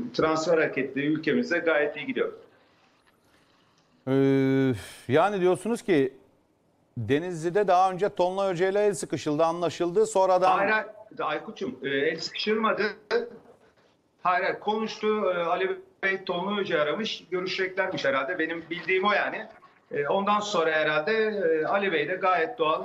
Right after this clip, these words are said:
Speaker 1: başkan olarak başka seçenekleri de mutlaka değerlendirecektir. Böyle bir gelişme oldu. Yani böyle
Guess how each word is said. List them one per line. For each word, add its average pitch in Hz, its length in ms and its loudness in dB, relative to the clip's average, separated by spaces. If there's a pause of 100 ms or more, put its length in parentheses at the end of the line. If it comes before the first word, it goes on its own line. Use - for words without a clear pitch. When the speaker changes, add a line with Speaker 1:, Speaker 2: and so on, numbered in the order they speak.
(140)
Speaker 1:
başkan 185 580 -2
olarak 156 560 -2
başka 185 360 -4
seçenekleri 180 680 -4
de 165 60 2
mutlaka 147 520 -2
değerlendirecektir. 131 800 -4
Böyle 185 220 0
bir 202 60 -4
gelişme 185 360 -2
oldu. 135 160 -2
Yani 151 220 0
böyle 160 300 0